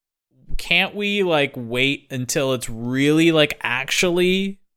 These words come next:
like, we're winning the fight before we start opening up,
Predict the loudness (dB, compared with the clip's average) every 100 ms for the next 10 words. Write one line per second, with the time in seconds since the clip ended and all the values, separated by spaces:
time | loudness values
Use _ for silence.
0 | _ _ _ -4 0 2 0 -14 _ -12
1 | 0 4 4 4 2 4 2 4 4 4
2 | 2 -4 _ _ _ _ 0 0 2 0
3 | 0 -2 2 4 4 2 0 0 0 0
4 | 0